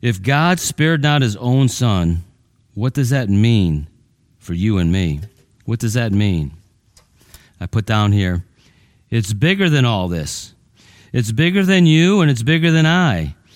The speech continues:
I can't completely fathom it all, but he did it. He did it for you. He did it for me. He did it for a glorious purpose, making you and me more,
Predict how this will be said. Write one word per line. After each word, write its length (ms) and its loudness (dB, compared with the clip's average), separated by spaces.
I 160 0
can't 320 0
completely 580 0
fathom 480 0
it 100 -2
all, 400 -8
but 140 0
he 140 2
did 260 0
it. 160 -2
He 160 2
did 220 2
it 80 2
for 160 -2
you. 500 0
He 180 0
did 240 2
it 140 -2
for 140 0
me. 500 2
He 140 0
did 200 0
it 120 2
for 300 -2
a 100 -2
glorious 680 2
purpose, 500 -2
making 400 2
you 240 4
and 160 4
me 220 4
more, 640 2